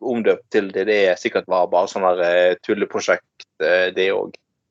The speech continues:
Eh, men, eh, de traff jo samtiden åpenbart, eh, veldig godt, når de klarte å bli,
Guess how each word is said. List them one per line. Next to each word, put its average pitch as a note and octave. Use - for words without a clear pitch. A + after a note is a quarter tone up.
Eh, C3+
men, E3
eh, F3+
de F#3+
traff -
jo B2+
samtiden A2+
åpenbart, B2
eh, G#2
veldig B2+
godt, -
når A2+
de A2
klarte A#2
å G#2+
bli, G#2+